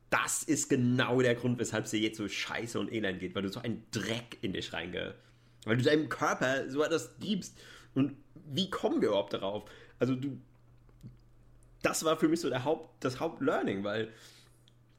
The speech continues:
allein einfach, wir, wir reden hier sehr viel über Fast Food und über, äh, über Capri-Sonne, über Chicken Nuggets und was auch immer man sich in der, aus der Tiefkühltruhe für tollen Kram holen kann. Aber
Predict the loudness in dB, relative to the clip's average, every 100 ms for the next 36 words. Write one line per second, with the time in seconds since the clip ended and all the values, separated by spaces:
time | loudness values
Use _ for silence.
0 | _ _ -20 _ -2 0 0 0 -4 -8
1 | -4 -4 4 4 4 0 4 2 2 -2
2 | -4 -2 -4 -4 -10 -10 -10 -10 -8 -6
3 | -4 -4 -4 -4 -2 0 -2 -4 -18 -20
4 | -20 -20 -20 _ _ _ -20 -14 -14 -4
5 | 0 0 0 -4 0 0 2 2 2 2
6 | 0 0 -4 -2 -4 -2 0 0 0 -2
7 | -4 -4 -4 -8 -12 -8 -4 -4 -4 -2
8 | 0 0 -2 -4 -2 0 -2 -6 -4 -2
9 | -2 -2 -2 -2 -4 -10 -8 -2 0 0
10 | -6 -8 0 2 2 0 -6 -6 -4 -2
11 | -4 -4 -6 -6 -2 -2 -2 -4 -6 -8
12 | -18 -20 -20 -20 -8 -2 -2 -4